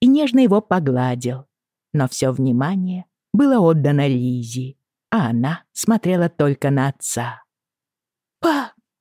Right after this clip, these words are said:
у тебя руки заледенели", сказала она, хихикая, но сжала отцовские ладони ещё крепче,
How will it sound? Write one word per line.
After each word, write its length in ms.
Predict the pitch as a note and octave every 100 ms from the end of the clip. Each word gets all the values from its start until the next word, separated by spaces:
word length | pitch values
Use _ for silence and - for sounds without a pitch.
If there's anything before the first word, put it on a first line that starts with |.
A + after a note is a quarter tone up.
| _ -
у 60 |
тебя 320 | C4 C4 A#3+ A#3+
руки 320 | B3 A#3+ A3
заледенели", 920 | G#3+ A3 G3 G#3 G#3+ G#3+ G#3 G#3 G#3 _ _ _ _ _
сказала 480 | - C#3+ C#3 C3+ C3+
она, 200 | C#3+ C#3
хихикая, 840 | - C#3+ - C3 - C#3 C3 C#3 - _ _ -
но 120 | F3+
сжала 340 | B2+ D3 C#3
отцовские 480 | C#3+ - C3+ - C3+
ладони 400 | C#3 C#3 C3+ C#3
ещё 260 | C#3+ - D#3
крепче, 640 | D3 C3 A#2+ - - C#3